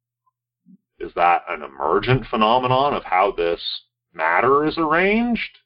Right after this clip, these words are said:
Isn't that what form means? So that's something, you know, so,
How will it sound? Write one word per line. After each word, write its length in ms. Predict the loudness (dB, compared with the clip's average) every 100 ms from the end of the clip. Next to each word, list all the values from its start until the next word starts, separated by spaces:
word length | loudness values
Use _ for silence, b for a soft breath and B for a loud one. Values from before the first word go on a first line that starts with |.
| _ _ _ _ _ _ _ _ _ _ -6
Isn't 220 | -4 0
that 180 | 2 2
what 160 | 0 0
form 420 | 2 4 2 2
means? 540 | 0 0 0 0 -2 -6 -14 -20 _ _ _ _ _
So 120 | -2 2
that's 340 | 4 2 0
something, 400 | -2 -2 -2 -2
you 100 | -2
know, 140 | -2 -2
so, 260 | -2 -4